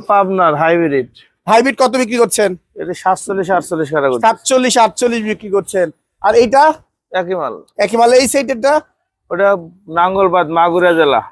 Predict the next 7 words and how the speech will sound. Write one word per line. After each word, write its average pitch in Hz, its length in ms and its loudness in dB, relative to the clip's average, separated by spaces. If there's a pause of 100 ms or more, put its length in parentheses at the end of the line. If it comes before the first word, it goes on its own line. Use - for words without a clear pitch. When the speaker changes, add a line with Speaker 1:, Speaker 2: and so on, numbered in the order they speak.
(120)
Speaker 2:
কত 240 200 0
বিক্রি 262 280 0
করছেন 233 280 0
এটা? 220 300 2
Speaker 1:
ওটা 180 120 0
চুয়াল্লিশ, 202 500 -4
পাঁচচল্লিশ। 147 520 -8